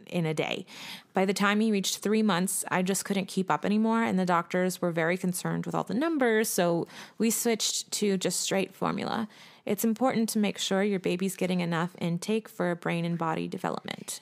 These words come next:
We would learn after eight long, grueling months that my son would never get enough nutrition by mouth, no matter what we tried, so we had to resort to surgery for a gastric tube. He has a Mickey button, also known as a G tube or G button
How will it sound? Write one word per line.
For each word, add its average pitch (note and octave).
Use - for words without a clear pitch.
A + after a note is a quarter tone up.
We F3+
would F3
learn F#3
after -
eight F#3+
long, E3+
grueling F3+
months F3
that F#3
my F#3
son F3
would F#3+
never G#3
get F#3+
enough F3
nutrition F3
by E3+
mouth, F3+
no F#3
matter E3+
what E3+
we -
tried, -
so E3+
we B3+
had B3
to A#3
resort G#3
to G#3+
surgery G#3
for F3+
a F3+
gastric -
tube. -
He G3
has E3+
a E3+
Mickey G3+
button, G#3+
also F3+
known F3
as E3
a E3
G F#3+
tube F#3+
or -
G E3+
button D#3